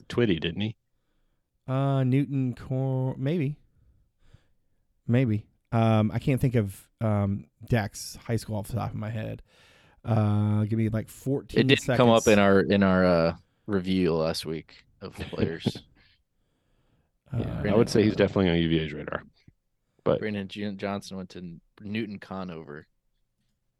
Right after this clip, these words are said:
Speaker 2: And, uh, Dak
Speaker 3: In Newton.
Speaker 2: Why is my e-, why is my internet gonna let me down right now?
Speaker 1: Yeah, no,
Speaker 2: Uh,
Speaker 1: it's
Speaker 2: no, he's from, um,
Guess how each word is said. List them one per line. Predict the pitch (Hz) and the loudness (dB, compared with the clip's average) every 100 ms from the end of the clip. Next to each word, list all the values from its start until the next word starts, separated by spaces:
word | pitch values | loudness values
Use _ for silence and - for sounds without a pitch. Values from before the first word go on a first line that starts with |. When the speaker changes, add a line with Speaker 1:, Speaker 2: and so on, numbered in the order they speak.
| _ - | _ -2
Speaker 2:
And, | 120 113 107 | 0 0 -2
uh, | 113 110 | -4 -2
Dak | 104 110 110 104 | 0 -2 -2 -6
Speaker 3:
In | 101 | -14
Newton. | 110 117 - 73 - - _ _ _ - - _ _ _ _ | -8 -8 -8 -16 -20 -20 _ _ _ -20 -20 _ _ _ _
Speaker 2:
Why | 131 185 | 0 0
is | 175 | 0
my | 160 | -2
e-, | 135 135 | -2 -2
why | 123 165 | 0 0
is | 170 | -2
my | |
internet | 131 135 127 110 | -2 -2 -2 0
gonna | 113 | -2
let | 107 101 | -2 -2
me | 113 | -2
down | 107 101 | -2 -4
right | 95 | -6
now? | 95 98 - _ _ _ _ _ _ _ - | -8 -10 -14 _ _ _ _ _ _ _ -4
Speaker 1:
Yeah, | 113 | 2
no, | 110 | 2
Speaker 2:
Uh, | 110 110 110 113 110 | 2 2 0 0 -2
Speaker 1:
it's | - _ _ _ _ _ | -8 _ _ _ _ _
Speaker 2:
no, | 123 127 127 | 0 2 4
he's | 139 151 | 4 2
from, | 123 110 - | -2 -4 -4
um, | 113 107 104 101 101 | -4 -4 -2 -4 -8